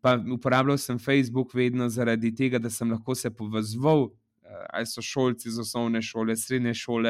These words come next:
eh, da smo nekako preko tega ostali v stikih. Ehm, pa zelo mi je prav prišel v času, ko sem bil kaplan,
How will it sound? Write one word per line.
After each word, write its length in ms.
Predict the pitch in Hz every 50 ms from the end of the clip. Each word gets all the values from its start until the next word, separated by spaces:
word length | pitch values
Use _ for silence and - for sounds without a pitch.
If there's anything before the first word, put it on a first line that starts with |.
| 113 110
eh, 840 | - _ _ _ _ _ _ _ - - - 98 107 110 110 110 110
da 120 | 117 120
smo 140 | 120 - 135
nekako 340 | 131 123 - 143 127 - _ _ _ _ -
preko 320 | 139 139 139 139 - 135
tega 280 | 101 - 143 131 127 131
ostali 400 | 127 120 - - 131 131 131 131
v 20 | 123
stikih. 580 | - - - 147 139 139 - 139 127 - - _ _ _ _ _ _ _ - -
Ehm, 720 | 98 107 113 113 113 113 113 113 113 113 110 104 - - - _ - - - _ _ _ _ _ _ _ _ _ _ _ _ _
pa 160 | - 127 127
zelo 180 | 120 117 139 143
mi 80 | 147
je 100 | 127 123
prav 180 | 120 131 135 123
prišel 240 | 117 117 113 - 139
v 80 | 120 -
času, 380 | 123 110 113 113 - 127 117 113 - - -
ko 100 | - 110
sem 160 | 110 - 113
bil 100 | 110 110
kaplan, 480 | 113 113 104 110 127 123 123 120 117